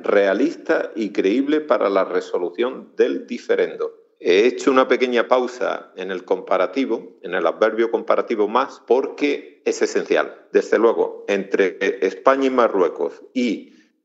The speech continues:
España y Argelia es un antes y un después, ese más, porque Marruecos siempre intenta que cualquier país extranjero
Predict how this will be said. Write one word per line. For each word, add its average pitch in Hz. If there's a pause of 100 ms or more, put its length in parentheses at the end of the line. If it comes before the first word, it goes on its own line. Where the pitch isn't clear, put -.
(220)
España 101
y 87
Argelia 147 (260)
es 85
un 92
antes 101
y 92
un 90
después, - (160)
ese -
más, - (220)
porque -
Marruecos 98 (200)
siempre 110
intenta 110 (500)
que 104
cualquier 113
país 104
extranjero 107